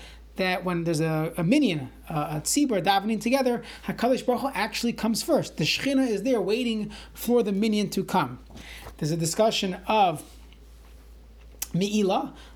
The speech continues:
the same way there's me'ila when it comes to a Beis Hamikdash. So perhaps one could be moil somewhat behektish. Let's say a person takes a chair. They need an extra chair, so they go to shul and they take a chair home to their house.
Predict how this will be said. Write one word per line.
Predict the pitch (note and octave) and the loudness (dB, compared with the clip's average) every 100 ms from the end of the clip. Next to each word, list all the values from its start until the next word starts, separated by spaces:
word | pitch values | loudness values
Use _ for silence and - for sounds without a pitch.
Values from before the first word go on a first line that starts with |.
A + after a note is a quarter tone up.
| - - - - F3 | -20 -20 -20 -8 -4
the | |
same | D#3 A3+ A#3 | 0 2 4
way | G3 | 4
there's | F3 F3 | 2 0
me'ila | F#3 A#3+ B3 F3+ | 2 4 4 2
when | F3 | 0
it | E3+ | -2
comes | F#3+ F3+ | -2 -2
to | - E3+ | 0 0
a | D#3 | 0
Beis | E3 D#3+ | 0 0
Hamikdash. | D3 D3+ A3 C#4 - - - - | 0 0 0 0 -2 -12 -16 -8
So | - E3 | -4 -2
perhaps | E3 E3+ D3+ A3 - - | -2 -2 0 -2 -4 -8
one | E3+ F3 G3+ | -4 -2 -2
could | F3 | 0
be | F3 | 0
moil | E3 F#3+ A#3+ G3 E3 - | 2 2 4 2 0 -4
somewhat | - F#3+ F#3 E3+ | -2 0 0 0
behektish. | D#3 F#3 C4 G3+ E3+ | 0 0 0 -2 0
Let's | G3+ G3+ | 0 0
say | F#3+ | -2
a | |
person | F3+ F3+ E3+ | -2 -2 -2
takes | G3+ | -2
a | A#3 | 0
chair. | - F4 C#3+ - - - | 2 2 0 -2 -16 -6
They | G3 | -2
need | G#3+ | 0
an | G3+ | 0
extra | G3+ - D#3+ | 0 -2 -2
chair, | - C#4 C4 C4 - | 4 6 6 2 -12
so | - | -2
they | F3+ | 2
go | F#3+ | 2
to | F3 | 2
shul | - D4 C#4 B3+ - - - | 2 4 4 2 -4 -12 -4
and | G3+ | 0
they | G3+ | 2
take | A#3 A3 | 2 0
a | |
chair | - A3 F#3+ | 2 2 4
home | G3+ F#3+ A#3+ - - | 4 2 -4 -10 -4
to | F#3 | 0
their | F3 | 2
house. | D#3 B2 - | 2 -2 -6